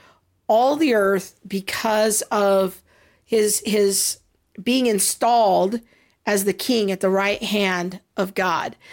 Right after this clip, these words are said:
And now the Holy Spirit has been poured out,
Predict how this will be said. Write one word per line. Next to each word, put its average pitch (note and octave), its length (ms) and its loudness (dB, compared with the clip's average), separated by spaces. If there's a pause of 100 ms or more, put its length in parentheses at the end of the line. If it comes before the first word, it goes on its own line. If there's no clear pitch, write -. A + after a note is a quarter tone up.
(200)
And A3 140 0
now G3+ 160 0
the F#3 100 -2
Holy C4 260 0
Spirit C#4 500 0
has A#3+ 200 0
been G#3+ 240 0
poured A#3+ 420 2
out, A3+ 400 0